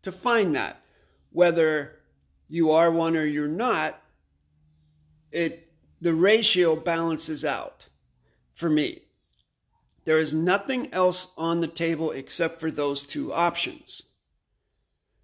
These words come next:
So therefore, those of you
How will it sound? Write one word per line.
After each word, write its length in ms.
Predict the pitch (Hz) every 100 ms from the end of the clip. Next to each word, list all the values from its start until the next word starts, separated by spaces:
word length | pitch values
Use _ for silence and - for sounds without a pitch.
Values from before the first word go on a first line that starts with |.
| _
So 200 | - 165
therefore, 680 | 180 240 226 - 120 69 - _ _ _ _ _ _
those 340 | 202 226 233 202
of 160 | 190
you 400 | 175 165 160 156